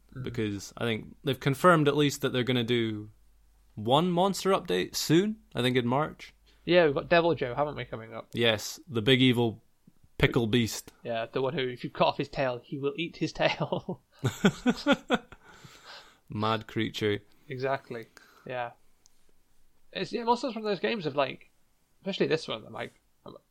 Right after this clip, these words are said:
Speaker 1: I would be happy if it kind of did the, like, the Destiny thing of, like, it dropped, like, an expansion every sort of year to six months. I would, I would not have a problem with that, to be honest.
Speaker 2: Yeah.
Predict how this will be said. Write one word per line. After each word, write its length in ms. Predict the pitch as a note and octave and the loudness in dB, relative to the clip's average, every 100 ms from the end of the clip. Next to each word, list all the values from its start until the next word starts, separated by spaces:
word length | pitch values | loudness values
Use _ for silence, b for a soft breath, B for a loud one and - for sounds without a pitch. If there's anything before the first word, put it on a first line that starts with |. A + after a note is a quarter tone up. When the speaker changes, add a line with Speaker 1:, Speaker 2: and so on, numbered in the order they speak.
| _ - | _ -2
Speaker 1:
I 240 | E3 F#3+ C#3+ | 2 2 4
would 200 | G3+ - | 4 4
be 160 | F#3 | -2
happy 480 | D#3 E3 - A#3+ A#3+ | 0 -2 -2 -6 -2
if 160 | G#3+ - | -2 -4
it 120 | - | -6
kind 220 | D#3+ D#3 | -4 -4
of 160 | E3 - | -4 -4
did 200 | D3+ D3+ | -6 -4
the, 120 | E3 - | -8 -4
like, 180 | C3+ C#3 | -6 -6
the 80 | D3+ | -4
Destiny 400 | C#3 C#3 - D3 | -2 -4 -6 -8
thing 200 | D3 C#3 | -6 -6
of, 80 | C#3 | -4
like, 220 | C#3 - _ _ _ | -6 -6 _ _ _
it 140 | - | -14
dropped, 400 | B2+ C3 - - - | -6 -6 -6 -10 -14
like, 160 | C#3+ C#3+ | -12 -10
an 60 | C#3+ | -12
expansion 560 | C#3+ - C#3 D3 E3+ D#3+ | -12 -6 -6 -4 -2 -2
every 260 | C3+ C#3+ - _ | -2 -8 -14 _
sort 200 | - D3 | -10 -8
of 60 | C#3 _ _ _ D3+ | -8 _ _ _ -8
year 240 | C#3 C#3 | -4 -4
to 80 | - | -4
six 280 | - C3+ C3+ | -10 -10 -8
months. 400 | D3+ E3 - - | -10 -10 -20 -12
I 160 | C3 C3 C3+ | -8 -8 -10
would, 180 | C#3+ C#3 _ _ _ _ _ _ | -8 -8 _ _ _ _ _ _
I 100 | - | 2
would 140 | E3 D#3+ | 2 6
not 180 | G3 F3+ | 6 6
have 100 | F#3+ | 6
a 60 | |
problem 320 | F3 F3+ F3 C3+ | 4 2 0 -6
with 160 | A2 | -4
that, 240 | G#2 A2 - | -6 -8 -12
to 80 | A#2+ | -8
be 140 | A#2+ | -6
honest. 260 | A#2 B2+ C#3 | -6 -2 6
Speaker 2:
Yeah. 320 | C3+ A#2 | 8 8